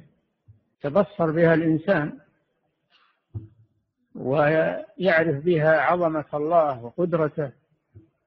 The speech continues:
ورحمته، فهي ليست كما يقوله الصوفية ما، ما لها وجود ولا لها، يعتبرون هذا من العبادة، أنك ما ترى إلا الله ولا،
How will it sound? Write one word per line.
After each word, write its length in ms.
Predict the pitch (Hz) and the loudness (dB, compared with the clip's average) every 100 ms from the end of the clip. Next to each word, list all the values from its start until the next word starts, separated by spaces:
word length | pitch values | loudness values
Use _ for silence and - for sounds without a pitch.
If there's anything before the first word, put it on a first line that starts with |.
| _ _ | _ _
ورحمته، 920 | - 151 147 143 175 - 165 160 165 147 - _ _ _ _ _ _ _ _ _ _ _ _ _ - | -2 2 4 4 0 0 -2 0 -2 -6 -10 _ _ _ _ _ _ _ _ _ _ _ _ _ -8
فهي 400 | 147 147 165 165 | -2 0 2 0
ليست 440 | 196 247 - 180 - 160 151 139 147 - - | 0 -2 -2 -6 -2 -2 -2 -4 -8 -14 -8
كما 480 | 165 160 151 143 | -2 0 0 -4
يقوله 500 | 139 131 170 165 143 | -10 -6 -2 0 -2
الصوفية 560 | 135 - 151 147 156 139 | -4 -8 -6 -4 -2 -2
ما، 460 | 156 185 156 160 - | -2 -4 -4 -8 -16
ما 200 | - 180 | -8 -4
لها 140 | 170 151 | 0 0
وجود 480 | 147 139 156 196 147 | 0 -2 0 0 0
ولا 300 | 135 139 147 | -2 0 0
لها، 520 | 151 139 139 139 143 _ _ _ - | 0 -2 -4 -6 -10 _ _ _ -12
يعتبرون 640 | 175 143 143 165 160 170 151 | -4 -4 -2 -2 0 0 2
هذا 240 | 160 156 | 2 2
من 180 | 151 151 | 0 -2
العبادة، 640 | 143 131 139 165 143 139 143 | -2 -4 -4 -2 -2 -4 -10
أنك 200 | 143 - | -12 -12
ما 200 | 160 160 | -6 -6
ترى 380 | 147 160 170 170 | -4 -4 -2 -4
إلا 200 | 175 170 | -4 -4
الله 320 | 170 156 139 | -2 -2 -2
ولا، 380 | 160 165 160 | -2 -2 -2